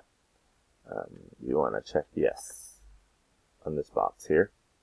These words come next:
So essentially, you know, um, when you list something, you should list it as good till canceled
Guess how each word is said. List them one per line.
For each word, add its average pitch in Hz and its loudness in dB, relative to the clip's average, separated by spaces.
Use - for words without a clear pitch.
So 87 8
essentially, 87 4
you 82 0
know, 78 2
um, - -12
when 87 -4
you 87 6
list 113 12
something, 120 4
you - -10
should 113 12
list - 2
it 82 6
as 76 2
good 87 6
till 73 2
canceled 98 2